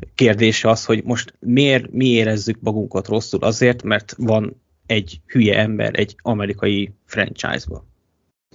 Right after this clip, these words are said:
El lehet ítélni, persze, tehát most én nem azt mondom, hogy ez a normális, meg úgy én tapsolok neki,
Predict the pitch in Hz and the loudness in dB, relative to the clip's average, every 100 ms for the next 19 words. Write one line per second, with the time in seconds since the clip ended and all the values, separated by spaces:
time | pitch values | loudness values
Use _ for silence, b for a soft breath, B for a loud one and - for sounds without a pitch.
0 | _ - 151 123 110 113 110 113 113 120 | _ -2 4 4 4 2 2 2 2 0
1 | 135 123 - 101 104 - - 104 113 107 | 0 0 -2 -4 -4 -4 -8 -6 -6 -6
2 | - 107 143 110 - 76 104 104 107 107 | -4 -2 -2 -2 -2 -4 -4 -2 -2 -2
3 | 104 104 104 98 107 - 104 104 101 - | -2 -2 0 0 -2 -2 -2 0 -2 -2
4 | - - 101 98 104 - 113 | -2 0 0 -2 -6 -2 -2